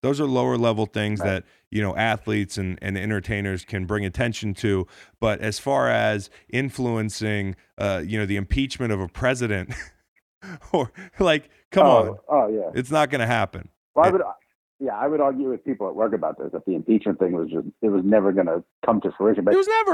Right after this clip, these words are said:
Speaker 2: does it,
Speaker 1: never.
Speaker 2: doesn't it freak you out a, yeah, but doesn't it freak you out a little bit that you do things like, you know, you're trying to provide water and, and get wells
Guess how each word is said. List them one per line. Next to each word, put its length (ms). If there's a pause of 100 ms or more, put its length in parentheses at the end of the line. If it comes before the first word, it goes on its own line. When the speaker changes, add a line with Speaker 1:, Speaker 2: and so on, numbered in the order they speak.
Speaker 2:
does 100
it, 60
Speaker 1:
never. 140
Speaker 2:
doesn't 200
it 120
freak 180
you 80
out 100
a, 140 (340)
yeah, 200 (180)
but 120
doesn't 180
it 160
freak 160
you 100
out 80
a 40
little 200
bit 200 (180)
that 300 (420)
you 160
do 200
things 360
like, 400 (640)
you 100
know, 140
you're 100
trying 280
to 80
provide 440
water 560
and, 300
and 300
get 200
wells 460